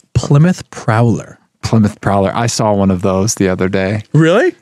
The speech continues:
Speaker 2: Yeah.
Speaker 1: You don't see those much anymore.
Speaker 2: Right, because I think of, I, <clears throat> you know, your mind goes to hot rod guy at a car show.
Speaker 1: Yeah.
Speaker 2: Right? Tommy Bahama shirt,
Speaker 1: Mm-hmm.
Speaker 2: right? Uh, maybe it,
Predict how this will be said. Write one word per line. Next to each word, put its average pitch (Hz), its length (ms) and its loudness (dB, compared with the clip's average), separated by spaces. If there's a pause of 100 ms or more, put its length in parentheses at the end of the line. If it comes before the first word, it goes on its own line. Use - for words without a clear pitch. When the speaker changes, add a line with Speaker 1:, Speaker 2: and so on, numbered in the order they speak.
Speaker 2:
Yeah. 101 420 0
Speaker 1:
You - 100 -16
don't 220 160 -2
see - 180 -4
those 113 240 -4
much 95 180 -14
anymore. 92 340 -16 (1080)
Speaker 2:
Right, 107 340 0
because 160 260 0
I 160 100 0
think 220 260 0
of, 196 180 0
I, 170 200 -2 (280)
<clears throat> 127 180 0
you 202 340 0
know, 180 100 0
your 160 180 0
mind 208 380 0
goes 160 320 0
to 143 160 -4
hot 156 340 -4
rod 117 320 -2
guy 101 420 -2
at 117 200 -2
a 113 60 -2
car 104 280 -2
show. - 380 -6
Speaker 1:
Yeah. 160 240 0 (100)
Speaker 2:
Right? 147 260 -4
Tommy 160 380 0
Bahama 156 520 -2
shirt, 143 540 -2
Speaker 1:
Mm-hmm. 147 480 2
Speaker 2:
right? 135 320 0 (120)
Uh, 123 340 0
maybe 139 600 0 (100)
it, 147 260 -4